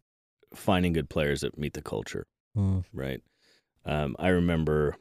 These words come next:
Speaker 1: this was, must have been five years ago, we were talking to a winger in, um,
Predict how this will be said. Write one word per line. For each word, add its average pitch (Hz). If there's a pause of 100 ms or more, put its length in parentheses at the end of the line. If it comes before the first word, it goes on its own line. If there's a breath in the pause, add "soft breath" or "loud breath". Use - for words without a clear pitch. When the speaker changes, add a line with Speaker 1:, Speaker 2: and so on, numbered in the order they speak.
(140)
Speaker 1:
this -
was, 71
must -
have 65
been -
five 65
years 67
ago, 65
we 69
were 73
talking 82
to 76
a -
winger 73
in, 69
um, 110